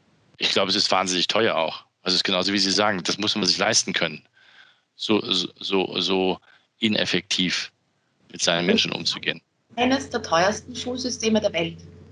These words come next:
Speaker 1: Ja.
Speaker 2: Wir haben auch für hohe Nebenkosten für Lehrerinnen und Lehrer, aber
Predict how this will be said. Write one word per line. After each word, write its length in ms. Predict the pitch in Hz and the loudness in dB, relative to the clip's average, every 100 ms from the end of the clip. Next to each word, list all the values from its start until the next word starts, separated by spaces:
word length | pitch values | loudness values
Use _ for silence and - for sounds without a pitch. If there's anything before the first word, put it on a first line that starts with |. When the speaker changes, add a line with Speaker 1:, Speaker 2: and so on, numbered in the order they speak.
| - - _ _ _ | -20 -20 _ _ _
Speaker 1:
Ja. 80 | - - _ _ _ _ _ - | -18 -18 _ _ _ _ _ -2
Speaker 2:
Wir 580 | 196 196 _ _ - 196 | 0 0 _ _ 0 4
haben 200 | 202 220 | 6 6
auch 160 | 220 - | 4 2
für 140 | 220 | 4
hohe 220 | 214 220 | 6 6
Nebenkosten 560 | 208 262 254 233 - 220 | 4 2 0 -2 -2 -8
für 80 | 202 | -2
Lehrerinnen 640 | 185 190 208 214 220 226 | 2 4 4 2 2 2
und 180 | 214 214 | 2 0
Lehrer, 420 | 170 185 214 247 | 2 4 4 4
aber 340 | 202 196 196 | 2 2 0